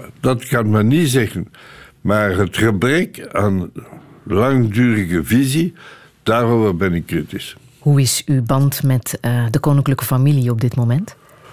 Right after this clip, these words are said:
Speaker 1: Wel, het is, het, als je ziet, het band met de koninklijke familie was op basis van wat mijn vader had, was zeker totaal slecht met Leopold de derde.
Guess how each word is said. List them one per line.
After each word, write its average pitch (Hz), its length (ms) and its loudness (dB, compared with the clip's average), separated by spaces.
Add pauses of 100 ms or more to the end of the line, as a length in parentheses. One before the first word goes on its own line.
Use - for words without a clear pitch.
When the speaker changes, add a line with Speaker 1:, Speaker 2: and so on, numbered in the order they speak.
(160)
Speaker 1:
Wel, - 300 -2
het - 180 -2
is, - 340 0
het, - 340 -4 (200)
als 92 260 -2
je 98 120 2
ziet, 139 280 2
het 95 180 -2
band 110 280 -2
met 98 180 -2
de 85 140 -2
koninklijke 98 560 0
familie 107 520 0
was 104 380 -2 (460)
op 78 200 -6
basis 101 560 0
van 82 480 0
wat 78 260 -4
mijn 80 280 -2
vader 90 720 0 (160)
had, 98 360 -4
was 82 360 -2
zeker 90 560 -2 (400)
totaal 107 500 0
slecht 104 400 -2
met 90 240 -2
Leopold 90 540 0
de 82 140 0
derde. 127 520 0